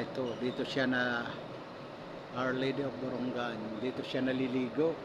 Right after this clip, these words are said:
pag, ano, pag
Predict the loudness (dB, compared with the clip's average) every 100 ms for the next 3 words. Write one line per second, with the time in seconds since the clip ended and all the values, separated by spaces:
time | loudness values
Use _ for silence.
0 | -8 -8 -4 -4 -2 0 0 0 -4 -8
1 | -10 -10 -10 -10 -10 -10 -10 -10 -10 -6
2 | 0 4 6 8 8 10 10 10 8 8
3 | 8 8 8 6 6 4 4